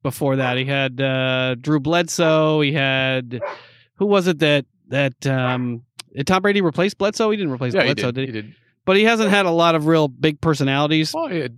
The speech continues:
Speaker 2: he had, yeah, I mean, Jimmy G Q was back there for a little bit, too. I mean, obviously, Jimmy G Q didn't make much noise. Same thing with <laughs> the Niners, too.
Speaker 1: Yeah, that's
Speaker 2: Uh,
Speaker 1: true.
Speaker 2: but, yeah, I mean, I, no, I, obviously, I think everybody expected this once they picked up Cam Newton.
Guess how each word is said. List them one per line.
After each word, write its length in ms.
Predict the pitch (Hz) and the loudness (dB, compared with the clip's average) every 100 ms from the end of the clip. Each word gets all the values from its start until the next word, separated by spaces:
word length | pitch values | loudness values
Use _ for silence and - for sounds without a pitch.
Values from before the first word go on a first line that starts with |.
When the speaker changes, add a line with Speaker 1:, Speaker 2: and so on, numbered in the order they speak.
| - | -6
Speaker 2:
he 100 | 123 | 0
had, 220 | 113 107 127 | 2 0 0
yeah, 260 | 139 104 | 0 0
I 40 | 98 | -2
mean, 280 | 104 98 101 | -6 -8 -4
Jimmy 220 | 131 127 | -2 -2
G 160 | 113 | -2
Q 240 | 107 139 135 | -2 0 0
was 120 | 127 | 2
back 280 | 135 131 - | 0 0 0
there 180 | 139 131 | -2 -2
for 120 | 143 | -2
a 40 | |
little 160 | 135 120 | -2 0
bit, 220 | 127 123 | 0 0
too. 280 | - 143 143 | 0 2 2
I 40 | |
mean, 200 | 113 107 | 2 2
obviously, 340 | 104 107 104 104 | 2 0 -2 -4
Jimmy 180 | 110 | -4
G 140 | 104 107 | -4 -4
Q 180 | - 120 | -2 -2
didn't 180 | 113 | -2
make 300 | 110 107 - | 0 -2 -2
much 260 | 120 113 - | -4 -4 -4
noise. 640 | 120 127 131 131 156 - - - - - _ _ _ _ _ - | 0 2 2 2 -2 -6 -16 -20 -20 -20 _ _ _ _ _ -8
Same 240 | 113 101 | -6 -6
thing 160 | 117 107 | -6 -8
with 120 | 104 | -6
<laughs> 280 | 135 139 - | -4 -2 0
the 100 | 131 | 0
Niners, 520 | 104 117 123 120 113 | 0 -2 0 -2 -2
too. 300 | - 123 131 - - | 0 0 0 -6 -4
Speaker 1:
Yeah, 200 | - 151 | 2 4
that's 160 | - 117 117 | 4 4 4
Speaker 2:
Uh, 20 | |
Speaker 1:
true. 140 | 160 | 4
Speaker 2:
but, 200 | 131 120 | 4 4
yeah, 140 | 147 151 | 4 2
I 20 | |
mean, 140 | 180 | 0
I, 180 | 180 180 | -2 -2
no, 140 | 185 147 | 2 2
I, 120 | 139 - | 0 -2
obviously, 560 | 139 120 104 123 110 104 | 0 0 -2 0 0 0
I 120 | 110 | -2
think 180 | 120 - _ | -4 -8 _
everybody 560 | 127 117 101 110 95 92 - | -4 -2 0 0 -2 -6 -4
expected 540 | 120 - - 110 110 | -4 -2 -2 -2 0
this 240 | 101 98 113 | 0 0 -2
once 260 | 110 117 | -2 -2
they 100 | 120 | -2
picked 220 | 107 117 | -4 -4
up 160 | 110 - | -4 -4
Cam 220 | - 98 | -4 -2
Newton. 420 | 98 101 95 92 | -4 -6 -8 -10